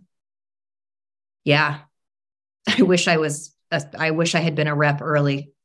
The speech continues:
I really, w-, it's something I went back and forth, back and forth about,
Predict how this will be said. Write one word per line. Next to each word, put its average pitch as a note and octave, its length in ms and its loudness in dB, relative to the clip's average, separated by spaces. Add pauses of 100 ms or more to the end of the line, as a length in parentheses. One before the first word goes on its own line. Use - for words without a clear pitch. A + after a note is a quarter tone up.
(600)
I F#3 120 2
really, F#3+ 420 6
w-, F3+ 140 4
it's F3 200 0
something G3+ 340 4
I F3 120 2
went D#3 280 -4
back F3+ 240 -2
and F#3 100 0
forth, E3+ 300 0
back F#3 240 -4
and F3+ 140 2
forth E3 240 -2
about, D3+ 420 0